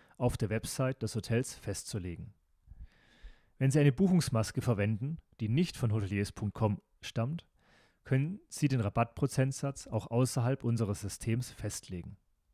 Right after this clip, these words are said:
Wenn Sie die Buchungsmaske von hoteliers punkt com verwenden, können Sie den Link Rabatte festlegen verwenden. Legen Sie dann für jeden Zimmertyp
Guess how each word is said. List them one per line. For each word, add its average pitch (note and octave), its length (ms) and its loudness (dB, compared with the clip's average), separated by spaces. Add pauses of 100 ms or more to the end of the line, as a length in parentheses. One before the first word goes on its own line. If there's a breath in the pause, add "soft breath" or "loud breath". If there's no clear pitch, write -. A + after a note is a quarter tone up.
(1000 soft breath)
Wenn C3+ 80 0
Sie B2+ 80 4
die C#3 60 6
Buchungsmaske D3+ 720 4
von A#2 180 0
hoteliers B2+ 360 2
punkt A#2 240 -2
com A#2+ 380 4
verwenden, B2+ 600 2 (640 soft breath)
können B2+ 220 6
Sie A2 100 2
den G#2+ 120 4
Link C#3+ 360 0 (220)
Rabatte A#2+ 440 2
festlegen G#2+ 720 -4
verwenden. F2+ 600 -6 (1400 soft breath)
Legen B2 180 4
Sie A#2 160 0
dann D#3+ 280 4
für - 140 0
jeden C#3+ 260 4
Zimmertyp C#3 640 2